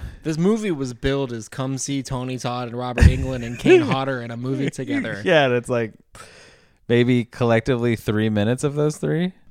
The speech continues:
Speaker 1: No, Kane Hodder is Victor Crowley.
Speaker 2: Oh, he is?
Speaker 1: Yeah.
Speaker 2: Oh,
Speaker 1: He plays
Speaker 2: okay.
Speaker 1: the dad, too.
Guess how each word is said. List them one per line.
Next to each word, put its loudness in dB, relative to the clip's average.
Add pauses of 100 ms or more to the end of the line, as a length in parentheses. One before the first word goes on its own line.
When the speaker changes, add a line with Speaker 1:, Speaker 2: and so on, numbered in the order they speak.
(120)
Speaker 1:
No, -10
Kane -6
Hodder -2
is -8
Victor -8
Crowley. -8 (140)
Speaker 2:
Oh, 12
he 4
is? 4
Speaker 1:
Yeah. -2
Speaker 2:
Oh, 6
Speaker 1:
He 6
plays 4
Speaker 2:
okay. 2
Speaker 1:
the -2
dad, -4
too. -4